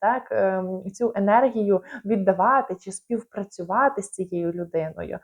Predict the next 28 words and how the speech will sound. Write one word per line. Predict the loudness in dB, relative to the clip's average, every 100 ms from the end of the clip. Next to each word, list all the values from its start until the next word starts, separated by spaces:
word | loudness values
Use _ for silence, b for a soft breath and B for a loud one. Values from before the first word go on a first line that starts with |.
| B B
Це | 0
може | 2 2
бути | 2 0 0
ваша | -2 -6 2
подруга, | 4 4 2
яка | 2 0
буде | -2 -4
фігурувати | -4 -2 4 4 6 4 2 -4
у | -6
вашому | -6 -8 -10 -12
житті, | -12 -12 -14
чи | -10 -4
ваша | -4 -4
сестра, | -12 -12 -2 0 0 -2
наприклад, | -10 -14 -14 -14 -6
так? | -2 -2 -4 B -16
Чи | 2 4
ваша | 6 6 6 4
мама | 4 4 4
почне | 0 -4 -4
дуже | 0 2 2
багато | 0 0 0 2
рухатися, | 4 4 2 -6 -10 -14 -16 -16 B B _ -2
м, | 0 2 2 0 0 2
і | 0
зайня-, | 4 4 4 2 2
займатися | 2 4 2 0 -6 -10
спортом. | -14 -2 4 4 4 -4 -14